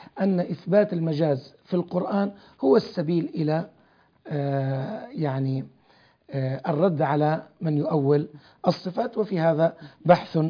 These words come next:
آه، كبير. لكن ما رجحه ابن، آه، أبي موسى رحمه الله تعالى هو القول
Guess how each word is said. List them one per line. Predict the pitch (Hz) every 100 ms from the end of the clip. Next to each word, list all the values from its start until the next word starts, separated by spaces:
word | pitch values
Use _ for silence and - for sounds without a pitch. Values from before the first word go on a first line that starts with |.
| 160 _ - - -
آه، | 160 151
كبير. | 160 156 196 202 - - -
لكن | 196 202 180
ما | 185
رجحه | 180 160 165 226 185 160 247
ابن، | 196 165 160 151
آه، | 151 147 147 - - _ -
أبي | 151
موسى | 165 180 180
رحمه | 165 160 175 160
الله | 165
تعالى | 160 170 196 214 214 - -
هو | 160 175 180 - 175
القول | 147 - 175 175 185